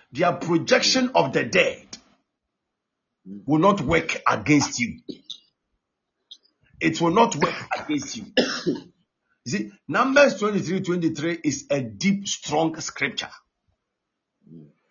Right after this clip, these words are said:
Speaker 1: You are here. You've been dreaming, seeing people who are dead,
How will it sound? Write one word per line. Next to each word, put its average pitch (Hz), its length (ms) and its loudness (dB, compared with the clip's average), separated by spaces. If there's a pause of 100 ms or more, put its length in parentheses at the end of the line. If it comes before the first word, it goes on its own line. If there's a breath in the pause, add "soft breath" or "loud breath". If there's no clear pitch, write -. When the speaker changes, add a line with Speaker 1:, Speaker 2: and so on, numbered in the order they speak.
(300)
Speaker 1:
You 165 180 2
are 160 100 8
here. 202 360 -2 (1300)
You've 156 200 0
been 160 240 2
dreaming, 208 480 2
seeing 214 460 -2
people 185 360 -2
who 214 120 4
are 143 180 4
dead, - 400 0